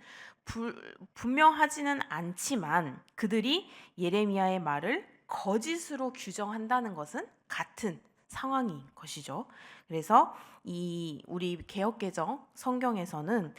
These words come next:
"너를 보내어 말하게 하지 아니하였느니라"라고 번역하는 이 "말하다"라는 것을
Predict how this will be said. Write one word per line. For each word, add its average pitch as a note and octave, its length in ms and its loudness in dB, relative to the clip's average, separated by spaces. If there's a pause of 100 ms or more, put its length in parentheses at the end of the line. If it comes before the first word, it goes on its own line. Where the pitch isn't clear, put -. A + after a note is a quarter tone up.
(220)
"너를 B3 480 4
보내어 D4 480 4
말하게 A3+ 580 6
하지 B3+ 540 -2
아니하였느니라"라고 F#3+ 1900 0
번역하는 F#3 800 -6
이 E3+ 160 -12
"말하다"라는 D#3 1200 0
것을 D3 440 -2